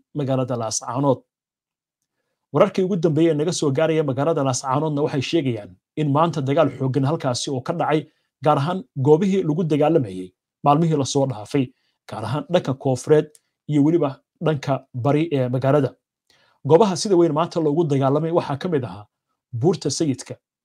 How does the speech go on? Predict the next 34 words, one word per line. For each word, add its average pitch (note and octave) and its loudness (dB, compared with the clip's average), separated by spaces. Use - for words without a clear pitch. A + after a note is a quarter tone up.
agagaarka C#3 2
guriga D3+ 0
gobolka, C3 -2
iyo D3 -2
aagga E3+ 0
jiidda C#3 -2
Gooja C3 0
Cadde, G#2 -10
halkaasi D#3+ 0
oo D#3 4
ciidamada D3+ 0
Somaliland B2+ -4
ay C#3+ 0
ku C#3+ -4
leeyihiin C#3 2
saldhig. B2+ -4
Waxaa B2+ 0
kaloo E3 2
jirta C3+ -4
in E3+ 0
dad D#3+ 2
rayid C3+ -2
ah A2+ -8
ay C3+ 0
wax C3+ 0
ku F#3 -4
noqdeen D3 -2
madaafiicdii D#3 -2
maanta D3+ -2
lagu C#3+ 0
soo C#3+ 0
riday C#3+ 0
gudaha D3 0
magaalada, C3 0